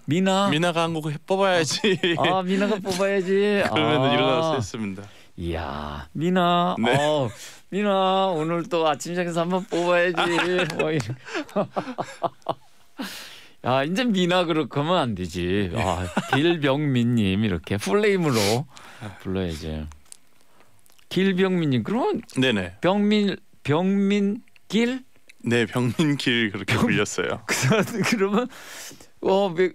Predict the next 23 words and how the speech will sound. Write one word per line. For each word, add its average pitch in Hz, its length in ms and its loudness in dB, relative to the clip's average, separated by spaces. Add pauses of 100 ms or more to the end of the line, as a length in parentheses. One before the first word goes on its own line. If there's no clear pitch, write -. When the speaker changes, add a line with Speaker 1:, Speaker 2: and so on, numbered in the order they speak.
(100)
Speaker 1:
그거 180 300 0 (120)
발음이 208 560 0
되게 131 300 -2
어렵겠다. 156 540 -2
Speaker 2:
어, 90 240 -2
일단 117 300 -2
병자부터 127 1040 -2 (540)
항상 147 420 -2 (340)
이렇게 110 460 -2
쉬운 208 340 2
발음이 143 280 2
아니어서 101 1160 -2
Speaker 1:
어. - 20 -2
Speaker 2:
외국 110 220 0
Speaker 1:
어. 113 40 0
Speaker 2:
분들한텐 101 640 -2
뭐 92 200 -12
빠이영, 113 640 0 (320)
뭐 104 340 0 (360)
뿅, 123 460 2 (260)
Speaker 1:
뿅. 135 440 -2
Speaker 2:
뭐 107 180 0
<laughs> - 1120 -4